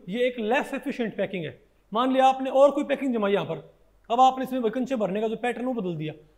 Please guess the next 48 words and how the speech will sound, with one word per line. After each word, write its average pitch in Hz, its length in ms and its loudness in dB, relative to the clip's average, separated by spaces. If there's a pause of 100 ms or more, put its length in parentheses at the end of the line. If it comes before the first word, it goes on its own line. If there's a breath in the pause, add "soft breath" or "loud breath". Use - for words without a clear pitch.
अब 247 140 -2
ये 294 100 2
मानो 247 240 0
भाई, 226 160 2 (300)
अब 262 140 0
यहाँ 208 280 0
पर 254 260 -2
पानी 247 260 -2
आया 233 200 2
सिर्फ 233 220 -6
और 240 100 -2
सिर्फ 226 300 -4 (320)
छब्बीस 233 340 0
लीटर। 196 320 -4 (920)
क्या? 254 100 4 (1000)
अगर 254 220 4
मैं 269 140 2
इसके 269 200 -2
अंदर 262 220 2
क्या 240 120 0
करता 233 200 -2
हूँ, - 540 -4
अगर 247 220 0
मैं 262 100 2
इसके - 160 -2
अंदर 254 200 0
एससीपी 254 500 -2
पैकिंग 240 380 -2
में 202 140 0 (300)
कंचे 247 240 0
भरता 208 240 -2
हूँ, 165 180 -6 (920)
ठीक 302 180 -2
है, 196 100 -2 (340)
दस 247 140 0
लीटर 254 160 -2
का 247 100 2
बॉक्स 254 260 0
है, 208 80 0 (360)
तो 247 60 -8
पता 320 160 -2
कितना 311 200 -4
पानी 302 180 -4
आ 302 40 -4
जाएगा 285 140 -2
इसके 247 160 -4
अंदर 233 120 -4
भाई? 180 100 -4